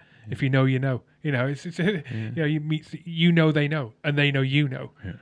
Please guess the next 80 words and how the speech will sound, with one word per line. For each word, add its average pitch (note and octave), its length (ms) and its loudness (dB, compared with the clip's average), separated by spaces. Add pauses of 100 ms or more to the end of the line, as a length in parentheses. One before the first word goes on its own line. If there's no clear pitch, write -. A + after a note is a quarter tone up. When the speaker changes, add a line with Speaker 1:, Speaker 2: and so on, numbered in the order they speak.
(120)
Speaker 2:
things B2 500 -2
Speaker 1:
Yeah. C#3+ 120 -2
Speaker 2:
that C#3+ 280 -2
no E3+ 180 2
one F#3 100 4
else, F3 200 0
and D#3 260 -8 (160)
those C#3+ 200 -2
shared C#3 220 -4
experiences. B2+ 440 -8
No, C#3+ 80 -8
I C3+ 80 -10
completely D3 260 -14
understand. C#3 320 -14 (240)
Mate, E3+ 140 6
we've E3 80 -4
gotta F3 80 -4
start D#3 180 -8
wrapping D3+ 220 -12
it - 60 -14
up. - 60 -14
Speaker 1:
Yeah, G2 200 0
no F#2 100 -2
worries, F#2 100 -4
Speaker 2:
Forces G3+ 240 4
Speaker 1:
mate. - 40 -6
Speaker 2:
Farmers F3 240 4
mega. C3+ 360 0
You E3 140 -2
know, F3 140 6
I D3+ 60 6
think C#3+ 160 -2
it's B2 140 -16
mega. C3 240 -8
We D3+ 100 -6
wouldn't D#3+ 140 0
be D#3 80 0
having C#3 100 -4
this B2+ 100 -10
conversation C3+ 480 -6 (100)
otherwise. B2+ 180 -2
Speaker 1:
No, A#2 140 8
I - 20 6
Speaker 2:
I A2+ 80 6
Speaker 1:
know. A2+ 160 8
Speaker 2:
think, A2 100 -2
I D#3+ 60 4
think D#3+ 160 2
it's C#3+ 100 -10
a D3+ 60 -2
brilliant E3 240 4
Speaker 1:
And C3 80 4
the B2 60 2
fact D3 140 8
that C3+ 40 4
we've C3 120 4
Speaker 2:
initiative. A#2+ 340 4
Speaker 1:
been - 20 -4
chatting G#2 60 -8
for - 60 -14
two B2 100 6
years. G#2 440 4 (400)
And G#2 160 4
Speaker 2:
Yeah, - 220 4 (140)
Speaker 1:
I C#3 40 6
Speaker 2:
yeah, C#3 80 2
Speaker 1:
did, D3+ 220 0
Speaker 2:
yeah. C#3 60 2
Speaker 1:
so C#3+ 160 8
quick, D3+ 260 2
just D3 180 2
quickly, A2 220 2
the A#2+ 80 6
other A2+ 80 4
thing A#2 100 2
I A#2 40 4
wanted A2 180 2
to F#2+ 60 -10
say G2 180 2
is, F#2 240 -4